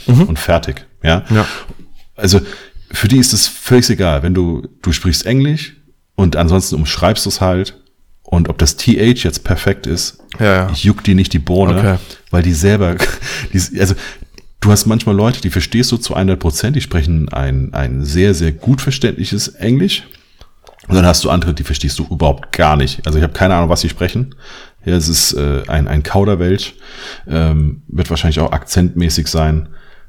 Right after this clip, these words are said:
Speaker 2: Ähm, aber es ist, also das war wirklich, das war überhaupt gar kein Problem. Das war nicht eine Sekunde so, dass, äh,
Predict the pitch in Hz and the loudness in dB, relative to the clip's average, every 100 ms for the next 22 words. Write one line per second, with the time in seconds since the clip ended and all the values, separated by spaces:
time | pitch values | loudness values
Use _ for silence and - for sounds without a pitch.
0 | - 73 76 71 69 69 - - - - | -8 0 2 2 2 -2 -6 -14 -16 -16
1 | - - - - - 80 78 78 - - | -16 -16 -20 -20 -4 2 2 2 0 0
2 | - - _ - _ _ _ _ - 92 | -2 -10 _ -20 _ _ _ _ 2 4
3 | 202 - 92 82 87 110 92 - 80 78 | 4 2 4 2 0 -2 -2 0 0 -2
4 | - 67 - - - - - - - 76 | -2 -2 -2 -6 -6 -6 -8 -6 -4 -2
5 | 82 78 76 - - - - - - 82 | 2 0 0 -6 -16 -20 -20 -6 0 0
6 | - 90 95 87 82 - 82 80 80 76 | 0 2 4 4 2 0 0 2 0 0
7 | 73 73 71 71 - - 73 69 67 60 | 0 -2 -2 -2 -4 -4 -4 -2 0 -2